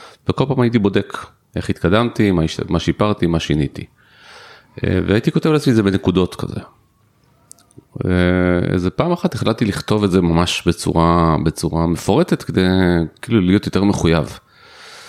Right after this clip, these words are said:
ואז אמרתי, "רגע, אם אני ממש רוצה להיות מחויב, אני צריך לכתוב את זה ב-, בחוץ, ב-, במדיה." אז פרסמתי את זה. ויצא חמוד, כאילו, וקיבלתי איזה שבע מאות ומשהו לייקים. אז אמרתי, "בואנה, אנשים ממש אוהבים את זה, זה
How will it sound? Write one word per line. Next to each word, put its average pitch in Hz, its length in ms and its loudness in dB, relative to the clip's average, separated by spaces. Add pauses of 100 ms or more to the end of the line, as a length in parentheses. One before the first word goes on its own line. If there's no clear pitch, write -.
(300)
ואז 131 720 0
אמרתי, 196 320 0
"רגע, 127 260 2
אם 90 140 2
אני 95 500 4
ממש 78 380 -2
רוצה 85 140 0
להיות 82 100 -2
מחויב, 175 340 0
אני 113 60 2
צריך 101 140 -2
לכתוב 98 260 0
את 92 100 0
זה 85 220 2
ב-, 73 280 -2 (380)
בחוץ, - 720 -4 (400)
ב-, - 60 -4 (800)
במדיה." 85 460 0 (460)
אז - 120 -2
פרסמתי 220 420 0
את 143 40 2
זה. 123 100 0 (1000)
ויצא - 800 -2
חמוד, 175 340 0
כאילו, 87 200 0
וקיבלתי - 600 -2
איזה 80 140 0
שבע - 260 -2
מאות 78 160 0
ומשהו 76 240 0
לייקים. 73 560 -2
אז - 120 -8
אמרתי, 104 240 0
"בואנה, 64 240 -2
אנשים 85 260 0
ממש 87 140 0
אוהבים 101 240 2
את 101 60 0
זה, 80 100 0
זה 78 120 -2